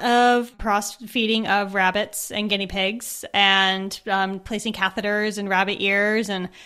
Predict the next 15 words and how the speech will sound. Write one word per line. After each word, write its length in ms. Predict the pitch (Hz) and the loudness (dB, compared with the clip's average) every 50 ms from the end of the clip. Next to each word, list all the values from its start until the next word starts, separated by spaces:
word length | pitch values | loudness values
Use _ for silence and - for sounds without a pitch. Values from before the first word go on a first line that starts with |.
| - _ - | -20 _ -8
I 60 | - 220 | -4 0
placed 220 | 262 262 247 - | 0 0 0 0
a 40 | 233 | -4
catheter 480 | - 233 226 254 - 247 247 254 262 | 0 4 4 4 4 4 4 6 6
in 80 | 254 220 | 6 4
a 40 | 196 | 2
chicken 300 | - - 285 320 302 285 | 0 0 2 4 6 8
leg 380 | 277 269 269 262 262 262 254 | 8 8 8 8 8 6 4
and 80 | 226 202 | 2 0
did 180 | 190 185 185 - | 0 -2 -2 -2
surgery 320 | 269 285 240 247 254 254 | -2 -2 0 0 0 2
on 120 | 240 220 190 | 2 2 0
a 60 | 175 | 2
chicken. 500 | - 311 330 359 349 339 339 339 330 294 | 2 4 6 8 8 8 8 8 6 6
And 680 | 240 - 226 226 214 208 208 202 202 202 196 196 190 | 4 4 4 4 4 4 4 4 2 0 -2 -4 -6